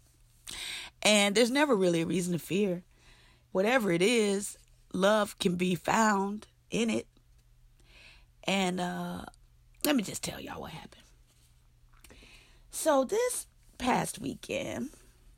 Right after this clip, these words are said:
the beautiful and talented Patty Walker, who I have discussed before,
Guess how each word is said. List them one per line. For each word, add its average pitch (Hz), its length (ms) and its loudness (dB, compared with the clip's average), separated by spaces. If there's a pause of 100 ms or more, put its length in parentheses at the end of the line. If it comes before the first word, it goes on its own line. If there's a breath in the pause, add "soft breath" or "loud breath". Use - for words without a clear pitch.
(1080 soft breath)
the 190 280 -2 (800)
beautiful 226 420 4
and 151 200 0
talented 156 580 0
Patty 165 320 -2
Walker, 180 480 0
who 165 160 -2
I 165 140 -2
have 160 160 -8
discussed - 540 -10
before, 277 600 2